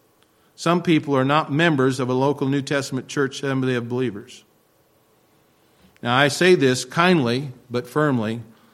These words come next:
They are not contributing to the harmony and the unity of a local New Testament church that is spoken of in these verses in Ephesians.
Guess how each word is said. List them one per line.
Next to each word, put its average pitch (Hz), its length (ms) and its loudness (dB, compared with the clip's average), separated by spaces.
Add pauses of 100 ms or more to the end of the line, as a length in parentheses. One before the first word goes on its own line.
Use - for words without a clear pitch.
(420)
They 165 200 4
are 156 100 4
not 165 240 2
contributing 135 580 0
to 131 100 -4
the 117 120 -2
harmony 127 580 0
and 123 220 -4
the 113 60 0
unity 147 440 0
of 113 120 -2
a 113 40 -4
local 135 340 0
New 123 140 -2
Testament 127 460 -6
church 127 400 -4 (320)
that 117 100 -6
is 113 80 -4
spoken 143 400 0
of 113 160 -2
in 113 60 -4
these 117 220 -2
verses 120 380 -6
in 113 200 -8
Ephesians. 104 640 -10